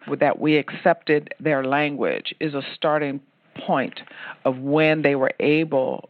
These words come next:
those that have always hated God, throughout history they've hated God, that's when they were able to take a hold on our culture and begin to push out ideas that were contrary to our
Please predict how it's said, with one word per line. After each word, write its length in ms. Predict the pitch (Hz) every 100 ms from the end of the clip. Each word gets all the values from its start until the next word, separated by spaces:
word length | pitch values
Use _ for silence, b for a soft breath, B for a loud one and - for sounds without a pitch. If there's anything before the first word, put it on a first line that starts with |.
| -
those 300 | 156 156 160 -
that 300 | 160 143 - B
have 160 | - 151
always 340 | 190 190 170
hated 380 | - 156 127 123
God, 220 | 135 127 151
throughout 260 | 156 147
history 480 | 151 175 160 - 135
they've 200 | 123 120
hated 380 | 143 123 - -
God, 340 | 71 69 50 - B B B - 131
that's 360 | 160 160 - -
when 180 | 156 147
they 120 | 156
were 180 | 135 -
able 280 | 147 160 175
to 100 | 147
take 320 | - 196 196
a 80 | 196
hold 560 | 165 180 143 135 131 - B B B _
on 320 | 151 160 175
our 160 | 165 160 - - -
culture 540 | - 202 196 156 120 - B B
and 140 | 135
begin 280 | 143 139 170
to 80 | 139
push 340 | - 208 190
out 240 | 175 139 - -
ideas 460 | 143 135 151 139 135
that 100 | 107
were 80 | 123
contrary 680 | - 156 143 143 143 127 117
to 140 | -
our 180 | 107